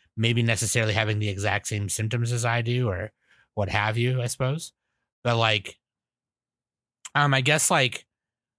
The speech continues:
obviously, like, there are bad depictions of certain things, right? So, like,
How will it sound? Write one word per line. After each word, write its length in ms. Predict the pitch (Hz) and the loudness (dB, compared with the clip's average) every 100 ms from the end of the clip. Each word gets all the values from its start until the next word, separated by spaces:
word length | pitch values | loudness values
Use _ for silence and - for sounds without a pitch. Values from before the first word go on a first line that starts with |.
| _ _ _ _ _ _ _ _ _ | _ _ _ _ _ _ _ _ _
obviously, 460 | 160 165 160 135 147 | 2 4 4 4 2
like, 180 | 131 120 | 2 2
there 160 | 127 | 2
are 120 | 110 | 2
bad 340 | 101 107 117 107 | 2 2 2 -2
depictions 580 | 98 104 - 110 98 98 | -4 -4 -4 -4 -2 -4
of 360 | 95 92 - - | -4 -8 -14 -8
certain 340 | - 107 101 | -2 0 0
things, 320 | 101 95 90 | -4 -4 -4
right? 220 | 98 98 - | -4 -4 -2
So, 120 | 104 | -2
like, 320 | 98 95 - | -2 -4 -8